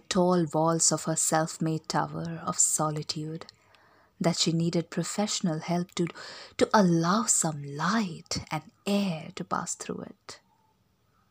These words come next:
Like I said earlier, many of you listening to the podcast may be able to resonate with Neha, either as the doer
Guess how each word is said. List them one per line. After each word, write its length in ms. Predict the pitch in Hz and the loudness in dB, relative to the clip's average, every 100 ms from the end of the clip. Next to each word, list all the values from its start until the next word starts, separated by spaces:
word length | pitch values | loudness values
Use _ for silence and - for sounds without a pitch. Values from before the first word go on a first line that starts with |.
| _ _ _ - _ - - - - _ | _ _ _ -20 _ -20 -20 -20 -20 _
Like 280 | 202 196 196 | 6 8 8
I 60 | |
said 260 | 180 190 175 - | 6 6 4 6
earlier, 500 | 185 180 190 226 277 _ - - - - | 6 10 8 6 -4 _ -20 -20 -18 4
many 380 | 220 269 302 | 8 10 10
of 160 | 302 - | 8 8
you 100 | 208 | 8
listening 360 | 185 175 190 180 | 10 8 4 6
to 100 | 180 | 6
the 100 | 165 | 4
podcast 600 | - 180 180 - 180 - | 6 6 6 6 4 6
may 100 | 175 | 4
be 200 | 165 175 190 | 4 6 8
able 200 | 180 185 | 8 6
to 140 | 185 | 4
resonate 640 | 165 180 208 269 208 160 | 4 4 6 6 6 4
with 180 | 156 147 | -2 -2
Neha, 460 | 151 147 - 156 185 - - - - | -2 -2 -2 -2 -4 -12 -16 -16 4
either 280 | 269 285 277 | 8 10 10
as 260 | 262 214 | 8 6
the 100 | 175 | 2
doer 540 | 156 165 156 165 240 | 4 4 6 4 2